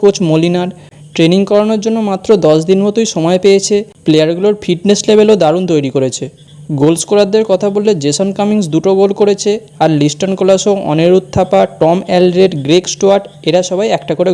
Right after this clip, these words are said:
গোল করেছে। এবং শেষ পর্যন্ত ম্যাচটা ছয় শূন্য গোলে জিতে যায় মোহনবাগান। তো এই বিষয়গুলো নিয়ে কথা বলবো এই ভিডিওতে, অবশ্যই শেষ পর্যন্ত দেখতে থাকো এবং আমাদের চ্যানেলে প্রথমবার এলে চ্যানেলটি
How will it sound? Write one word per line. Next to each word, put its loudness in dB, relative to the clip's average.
গোল 2
করেছে। -4
এবং 2
শেষ 0
পর্যন্ত 0
ম্যাচটা -2
ছয় 0
শূন্য -2
গোলে 4
জিতে -2
যায় 2
মোহনবাগান। -2
তো 6
এই 0
বিষয়গুলো -2
নিয়ে 0
কথা 0
বলবো 0
এই 2
ভিডিওতে, -2
অবশ্যই -2
শেষ -2
পর্যন্ত 0
দেখতে -2
থাকো 2
এবং 2
আমাদের -2
চ্যানেলে -4
প্রথমবার -2
এলে 0
চ্যানেলটি 0